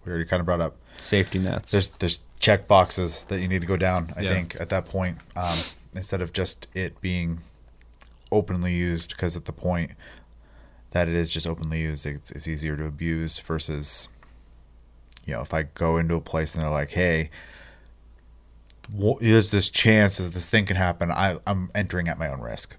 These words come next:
Speaker 1: So.
Speaker 2: Yeah, for sure. Anything else you wanna add to that?
Speaker 1: No, I think we got it.
Speaker 2: Yeah. Let us know in the comments, what do you guys think about this, uh,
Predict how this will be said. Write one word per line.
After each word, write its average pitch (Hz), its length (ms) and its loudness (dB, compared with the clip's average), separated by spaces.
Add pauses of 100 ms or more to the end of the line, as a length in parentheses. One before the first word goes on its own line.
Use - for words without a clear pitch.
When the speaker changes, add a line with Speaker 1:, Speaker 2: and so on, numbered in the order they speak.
Speaker 1:
So. - 200 -8 (440)
Speaker 2:
Yeah, 90 220 -2 (380)
for 98 100 -4
sure. 90 240 -4 (880)
Anything 104 160 8
else 104 160 4
you 110 60 2
wanna 107 140 4
add 107 100 2
to 101 60 -6
that? 90 200 2 (240)
Speaker 1:
No, 71 180 -10
I 64 120 -12
think - 200 -14
we 80 80 -10
got 80 220 -4
it. - 180 -10
Speaker 2:
Yeah. 92 260 0 (300)
Let 123 60 6
us 127 80 6
know 160 80 8
in 147 60 8
the 123 60 6
comments, 143 320 8
what 143 60 2
do 143 40 4
you 147 80 8
guys 139 120 6
think 135 300 2
about 117 480 2
this, 101 680 4
uh, 95 640 8